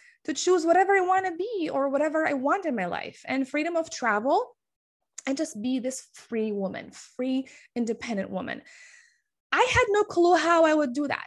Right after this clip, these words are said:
I had literally no clue how I would do that. I didn't know, I didn't know how I would get there, how I would create this life for myself. And I remember, like, I would dream of living in a different country than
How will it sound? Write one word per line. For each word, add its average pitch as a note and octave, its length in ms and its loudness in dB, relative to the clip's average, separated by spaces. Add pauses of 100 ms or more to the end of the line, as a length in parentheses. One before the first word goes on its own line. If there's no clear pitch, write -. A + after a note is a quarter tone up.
I C4+ 80 2
had D4 320 0 (180)
literally D#4 540 2
no A#3+ 160 0
clue A#3+ 400 -4
how A3 260 -4
I G3 120 -2
would G3 180 -6
do F#3+ 160 -6
that. F#3 220 -4
I A#3 100 -2
didn't D4+ 260 -2
know, C#4 280 2 (680)
I D#4 60 4
didn't F#4 240 0
know E4+ 120 2
how D#4 320 2
I F4+ 40 6
would D#4 240 2
get C#4+ 240 -2
there, D#3+ 220 -2
how C#4 320 -2
I E4+ 80 2
would D4+ 180 -4
create B3 420 -8
this B3 220 -8
life A#3 200 -2
for A#3 140 -6
myself. - 540 -8 (380)
And D4 80 2
I D4+ 80 4
remember, F#4 420 0 (100)
like, C#4+ 200 0
I C4 100 -4
would D4+ 160 -2
dream C#4+ 320 -2
of A#3+ 160 -4
living A#3+ 320 0
in A#3+ 120 0
a G3 60 -2
different A#3+ 360 -4
country A3+ 580 -4
than G3 440 -2